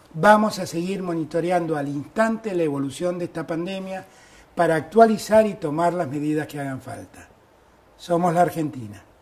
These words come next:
un país unido en el que cada uno debe comprometerse con los demás y todos con cada uno,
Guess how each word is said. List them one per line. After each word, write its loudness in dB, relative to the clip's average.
un -4
país 2
unido 0
en -4
el -4
que -6
cada 6
uno 2
debe -4
comprometerse -6
con -8
los -2
demás -8
y -8
todos 8
con -4
cada 2
uno, -10